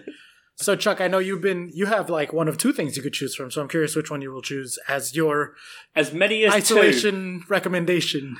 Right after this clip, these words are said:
Speaker 2: I have been running the gauntlet of exciting things to do. So, PlayStation, I have had time and just been smashing Assassin's Creed Odyssey,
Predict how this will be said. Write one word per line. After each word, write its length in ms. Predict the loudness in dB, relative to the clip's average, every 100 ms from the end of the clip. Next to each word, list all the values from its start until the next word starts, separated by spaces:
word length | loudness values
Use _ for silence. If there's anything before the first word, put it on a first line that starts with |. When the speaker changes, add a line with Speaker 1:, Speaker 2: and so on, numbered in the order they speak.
| 2
Speaker 2:
I 160 | 2
have 240 | 4 0 2
been 360 | 0 0 -2 -6
running 520 | -6 0 2 2 0
the 80 | 0
gauntlet 500 | 4 2 2 0 0
of 140 | -4
exciting 500 | -4 -2 0 0 -2
things 300 | -2 -4 -2
to 80 | -6
do. 160 | -6 -8 -12 -20 -20 _ _ _
So, 300 | -6 0 0 0 -2
PlayStation, 840 | 0 0 0 0 0 0 -2 -6 -10 -2
I 320 | 0 2 0
have 400 | -2 -2 -2 -4 -14 -18 _ _ _ _ -4
had 240 | -2 -2
time 420 | 0 2 2 0 -2
and 360 | -2 0 -2 -2
just 200 | -4 0
been 160 | -2
smashing 580 | 0 -4 0 -2 -2 -4
Assassin's 460 | -2 0 0 -2 -2
Creed 240 | 0 2
Odyssey, 580 | 2 0 -2 -4 -4